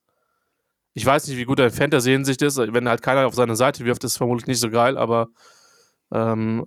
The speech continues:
äh, aber halt einer der Lockdown-Corner, wo du als Corner, Quarterback dreimal überlegst, ob du auf, auf die Seite halt wirfst, ne? Aber das ist für mich halt die Spannung, weil die, die Front Seven ist eigentlich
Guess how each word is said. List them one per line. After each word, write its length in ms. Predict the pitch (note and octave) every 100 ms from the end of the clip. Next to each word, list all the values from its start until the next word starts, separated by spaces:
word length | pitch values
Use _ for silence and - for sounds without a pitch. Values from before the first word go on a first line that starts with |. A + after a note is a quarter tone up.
| -
äh, 40 |
aber 600 | A#2 A2+ A2+ - A2+ A2
halt 260 | A2 A2 -
einer 200 | A#2 A2+
der 120 | A#2
Lockdown-Corner, 640 | A#2+ - A#2+ - B2+ A#2+
wo 60 | A#2+
du 80 |
als 260 | A#2+ A#2+ -
Corner, 380 | - B2+ B2 A2+ _
Quarterback 380 | - B2 A#2+ A2
dreimal 240 | A#2+ B2+
überlegst, 320 | A#2 A#2 A#2
ob 100 | A2+
du 80 | -
auf, 120 | A2
auf 120 | - -
die 80 |
Seite 280 | A2 A#2 A#2
halt 160 | G#2+ A2+
wirfst, 320 | A2+ - -
ne? 120 | A#2 E3
Aber 260 | A2+ A2 G#2+ _ _ _ _ - -
das 140 | C3+
ist 20 |
für 80 | E3+
mich 120 | E3
halt 140 | D3+ C#3
die 80 | C3
Spannung, 360 | - D3+ B2
weil 100 | A2+
die, 180 | A2+ A2+
die 100 | A#2+
Front 220 | - C3
Seven 260 | - C3 D3
ist 100 | D3
eigentlich 220 | C3 C3